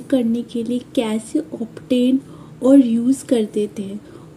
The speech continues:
इसकी इंपॉर्टेंस होती थी। इसमें हंटिंग and गैदरिंग, फार्मिंग और ट्रेड नेटवर्क का विकास शामिल है। जब सोसाइटीज कॉम्प्लेक्स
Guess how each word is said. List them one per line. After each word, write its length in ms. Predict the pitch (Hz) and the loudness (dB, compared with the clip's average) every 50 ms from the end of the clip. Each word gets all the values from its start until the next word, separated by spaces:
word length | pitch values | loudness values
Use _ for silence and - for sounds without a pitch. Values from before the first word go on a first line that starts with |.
| - - - 302 | -20 -2 0 0
इसकी 320 | 285 285 - - - 302 | 0 0 -4 -4 -2 2
इंपॉर्टेंस 960 | 302 302 262 262 - - 254 226 220 214 214 - 254 254 262 262 - - - | 4 4 4 4 2 0 0 0 0 -2 0 0 0 2 2 0 -2 -4 -6
होती 380 | 254 233 240 226 233 - 226 226 | -4 -2 -2 -4 -2 -4 -4 -4
थी। 380 | 226 - - 226 226 226 220 - - - - - - - - - | -4 -4 -4 -4 -4 -4 -6 -8 -12 -18 -20 -20 -20 -20 -4 0
इसमें 440 | 269 269 - - - 262 269 269 269 269 - - - - - - - | 0 0 0 2 2 4 6 6 4 2 -4 -14 -20 -20 -20 -6 -4
हंटिंग 600 | 233 226 214 226 247 - - 269 247 240 247 247 | -2 0 2 0 0 2 2 2 2 4 2 0
and 360 | - - 226 220 220 226 220 | -2 -4 -4 -2 0 -2 0
गैदरिंग, 680 | - 214 202 208 214 214 - 220 226 233 226 226 226 220 | 0 0 0 0 -2 -2 -2 -2 -2 -2 -2 -2 -2 -4
फार्मिंग 800 | - - - - 233 208 202 214 233 233 233 226 226 220 214 214 - - | -6 -10 -6 -4 -4 -2 0 -2 -2 -2 -2 -2 -2 -2 -2 -4 -4 -6
और 80 | 240 247 | -8 -8
ट्रेड 400 | 247 - - 262 233 226 220 226 | -8 -4 0 0 2 2 2 0
नेटवर्क 500 | 226 220 208 - 214 208 220 214 214 - - - - - - - - - - - - | -2 -2 -4 -6 -6 -4 -4 -4 -4 -8 -16 -20 -20 -20 -20 -20 -20 -20 -20 -2 2
का 140 | 277 285 285 | 2 4 4
विकास 680 | 247 269 262 - - 240 220 226 277 302 302 - - - - - | 4 2 0 0 -6 -4 -2 0 -2 -2 -2 -6 -16 -20 -20 -18
शामिल 560 | - - - 277 226 196 185 196 208 208 202 190 | -14 0 0 0 0 0 -2 -4 -4 -4 -4 -4
है। 220 | 190 185 185 185 | -6 -8 -8 -4
जब 180 | - 277 277 - | -4 -4 -4 0
सोसाइटीज 880 | - 294 277 277 - 254 202 190 190 202 196 - 277 262 254 269 285 - - - - - - - | 2 2 2 2 0 -4 -4 -2 -4 -4 -2 0 0 2 2 2 0 -2 -8 -18 -20 -20 -20 -8
कॉम्प्लेक्स 600 | - 269 226 233 226 226 - 262 277 294 294 - | -6 -4 -4 -2 -4 -4 -2 0 0 0 -2 -6